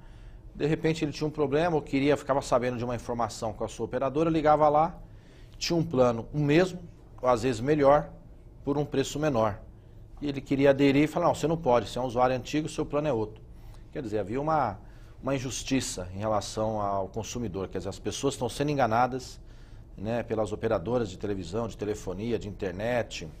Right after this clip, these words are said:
outras operadoras de serviço contínuo, né,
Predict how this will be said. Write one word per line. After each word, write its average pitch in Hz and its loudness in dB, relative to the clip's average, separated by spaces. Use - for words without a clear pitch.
outras 131 6
operadoras 110 0
de - -8
serviço 107 -4
contínuo, 123 -4
né, 127 -6